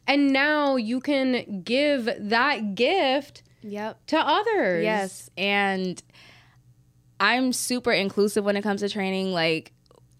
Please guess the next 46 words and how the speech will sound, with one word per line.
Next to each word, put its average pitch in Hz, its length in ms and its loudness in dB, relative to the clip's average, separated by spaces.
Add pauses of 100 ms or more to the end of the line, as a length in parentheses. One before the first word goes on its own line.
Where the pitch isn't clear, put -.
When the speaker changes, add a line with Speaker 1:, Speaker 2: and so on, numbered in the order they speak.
Speaker 2:
I'm 220 480 2 (360)
here 202 340 0
for 175 680 0 (220)
my 175 180 -2
client. 156 380 -12 (160)
You 202 400 -4
know, 185 160 0
Speaker 1:
Mm-hmm. 185 60 -2
Speaker 2:
whatever 185 400 0
they 185 240 0
want 208 440 0
is 180 220 -4
what 208 80 -2
I'm 208 80 2
Speaker 1:
Yeah. 202 160 2
Speaker 2:
gonna 190 140 -2
help 180 240 -6
them 175 180 -8
get. 160 280 -6
Like, 165 460 -4 (680)
I'm 190 160 2
not 202 200 2
gonna 208 180 -2
tell 190 220 -2
you 196 160 0
how 185 100 -2
to 180 100 -2
do 170 380 -6 (380)
anything 247 380 0
except 208 320 -6
for, 208 80 -4
you 202 120 -6
know, 185 140 -6
just 202 220 -10
do 220 100 -6
things 214 260 -4
correctly 185 400 -2
with, 165 160 -4
like, 185 180 2
right 190 140 2
Speaker 1:
Mm-hmm. 214 80 -6
Speaker 2:
form. 214 260 2
But 214 160 4
as 214 180 0
far 233 260 4
as, 214 400 2